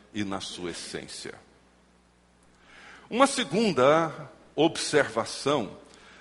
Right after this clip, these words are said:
aqui no verso dezenove, ele diz assim: "Ainda por um pouco o mundo não me verá mais. Vós, porém, me vereis, porque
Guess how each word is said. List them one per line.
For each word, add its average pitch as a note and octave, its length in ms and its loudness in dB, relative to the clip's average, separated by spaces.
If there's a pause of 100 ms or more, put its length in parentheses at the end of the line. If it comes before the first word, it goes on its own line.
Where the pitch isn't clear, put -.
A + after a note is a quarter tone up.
(120)
aqui - 260 0
no F3 140 0
verso C#3+ 480 4
dezenove, A2 1000 -2 (840)
ele D3 220 4
diz D3 280 -2
assim: B2+ 500 -2 (440)
"Ainda C4+ 600 2
por A#3 280 -6
um A3+ 160 -2
pouco B2+ 640 -4
o A2+ 180 -4
mundo F#3 440 -4
não E3+ 280 2
me A3+ 160 -4
verá F#3+ 380 0
mais. - 760 -6 (1000)
Vós, C#4+ 280 8
porém, A3+ 320 6
me A3+ 120 -2
vereis, G#3 720 2 (320)
porque D3 460 2